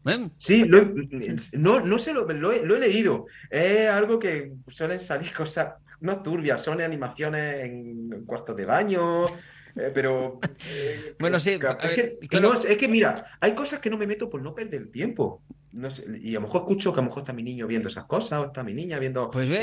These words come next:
Speaker 2: eh,
Speaker 1: es otra empresa
Speaker 2: pero
Speaker 1: que
Speaker 2: yo no, no, no
Speaker 1: <laughs>
Speaker 2: puedo
Speaker 1: Escucha,
Speaker 2: perder el tiempo en esas cosas. Son
Speaker 1: escúchame,
Speaker 2: cosas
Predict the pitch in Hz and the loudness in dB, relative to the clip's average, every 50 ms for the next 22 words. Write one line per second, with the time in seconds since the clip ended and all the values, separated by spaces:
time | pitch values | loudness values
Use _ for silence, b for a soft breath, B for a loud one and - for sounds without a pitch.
0 | 226 - 226 113 113 110 156 170 - 220 190 208 208 185 - 202 185 175 - 175 | -2 -4 -4 -6 -6 -4 -4 -2 -2 -2 -2 -2 -4 -4 -4 -4 -2 2 4 4
1 | 175 165 196 254 294 320 320 294 277 226 - - 190 208 - - 180 247 240 - | 6 6 6 6 6 6 6 6 6 4 4 4 2 2 4 6 6 6 6 8
2 | 185 220 240 202 175 - - 147 139 147 147 139 135 160 147 - 143 135 131 - | 8 8 10 10 8 6 6 4 4 4 2 2 0 -2 -4 -2 -4 -4 -4 -4
3 | 120 - - 143 151 - 170 - - 202 - - 175 147 135 123 120 - - 180 | -4 -2 0 2 2 2 4 4 4 4 4 4 2 0 -2 -2 -4 -4 -4 -4